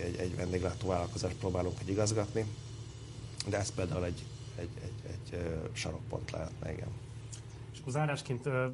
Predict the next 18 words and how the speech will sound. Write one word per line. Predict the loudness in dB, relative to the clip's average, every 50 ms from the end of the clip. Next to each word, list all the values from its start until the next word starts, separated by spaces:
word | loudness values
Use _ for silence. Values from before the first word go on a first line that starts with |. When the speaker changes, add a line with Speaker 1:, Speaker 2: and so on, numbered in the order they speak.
| 2
Speaker 2:
térjünk | 2 4 4 4 6
rá | 6 6
azért | 6 6 6 4 4 4
erre | 6 6
a | 6 6
covid | 6 6 4 4 6
kérdéskörre | 4 4 6 6 4 4 4 4 4 6 6
is, | 6 4 4
tehát | 4 2 2
Speaker 1:
Igen. | 2 0 -2 2
Speaker 2:
hogy | 4 6
ez | 6 6
lesz | 6 6 6
az | 6
első | 8 8 8 6 6 4
nyár, | 4 6 6 8 8 8 6 4 2 -6 -14 -14 -8 0
amit, | 2 4 6 6 6 6 6 4 2 0 2 4
ö, | 6 8 8 8